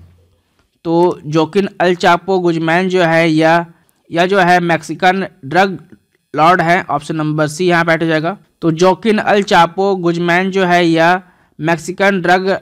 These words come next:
लॉर्ड है, ऑप्शन नंबर डी यहाँ पे हट जाएगा। नेक्स्ट कर रहा है, वह तिब्बती बौद्ध भिक्षु जिसने भूटान को एक राष्ट्र के रूप में एकीकृत किया था, वह कौन है? तो तिब्बती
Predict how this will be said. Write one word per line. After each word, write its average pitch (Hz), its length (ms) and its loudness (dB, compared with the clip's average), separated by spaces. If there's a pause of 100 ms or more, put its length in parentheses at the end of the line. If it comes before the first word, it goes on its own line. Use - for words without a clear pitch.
(140)
लॉर्ड 170 320 2
है, 180 220 0
ऑप्शन 147 320 -4
नंबर 151 360 -2
डी 147 200 -2
यहाँ 165 200 2
पे 160 80 0
हट 156 120 -2
जाएगा। 151 340 -2 (420)
नेक्स्ट 202 220 0
कर 196 140 2
रहा 180 180 4
है, 170 160 2
वह 185 200 2
तिब्बती 180 540 -4
बौद्ध 170 360 0
भिक्षु 160 560 -2 (100)
जिसने 160 340 -8
भूटान 160 520 0
को 165 200 -6 (100)
एक 160 200 -6
राष्ट्र 165 340 -2
के 180 140 -4
रूप 160 200 -6
में 160 140 -6
एकीकृत 165 440 -4
किया 151 280 -2
था, 143 180 -2
वह 147 140 -2
कौन 131 320 -4
है? 98 140 -12 (420)
तो 170 340 2
तिब्बती 185 840 -4